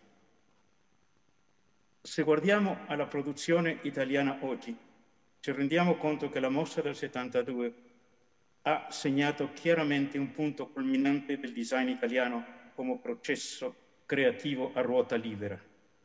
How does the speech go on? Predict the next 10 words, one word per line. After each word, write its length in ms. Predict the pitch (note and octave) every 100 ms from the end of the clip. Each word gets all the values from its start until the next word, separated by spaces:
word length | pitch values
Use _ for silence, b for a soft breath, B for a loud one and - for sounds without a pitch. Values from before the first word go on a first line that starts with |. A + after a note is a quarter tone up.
| _ _ _ b b _
E 120 | C#3+
ci 360 | C#3 - - D3
rendiamo 440 | D3+ D3+ F3+ F3+
conto 640 | - C#3+ A#2+ C3 C3 A#2 -
che 100 | C3+
le 80 | C3+
ambivalenze 760 | C3+ C3+ C3+ B2+ D3 D3 - -
classiche 540 | C3+ B2 - A#2 G2+ - _ -
del 120 | A#2+
design 440 | B2 A#2+ C#3 C3